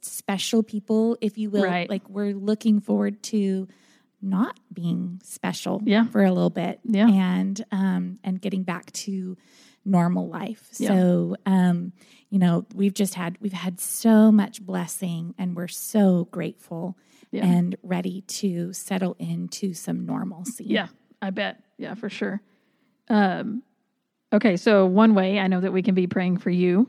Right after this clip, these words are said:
Speaker 2: is you hurt your back. You had an accident,
Speaker 1: Yeah.
Speaker 2: hurt your back, and, um,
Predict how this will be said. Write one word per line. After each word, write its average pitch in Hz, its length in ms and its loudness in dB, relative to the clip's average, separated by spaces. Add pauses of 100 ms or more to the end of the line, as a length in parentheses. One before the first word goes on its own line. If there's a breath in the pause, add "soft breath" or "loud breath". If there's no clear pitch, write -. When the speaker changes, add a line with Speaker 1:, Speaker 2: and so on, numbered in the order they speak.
Speaker 2:
is 185 480 2
you 202 140 6
hurt 196 160 4
your 208 120 4
back. 180 440 0 (280 soft breath)
You 220 100 2
had 196 80 4
an 202 100 2
accident, 196 560 4
Speaker 1:
Yeah. - 60 -8
Speaker 2:
hurt 202 120 4
your 214 120 6
back, 185 360 0
and, 180 300 2 (480 soft breath)
um, 196 560 0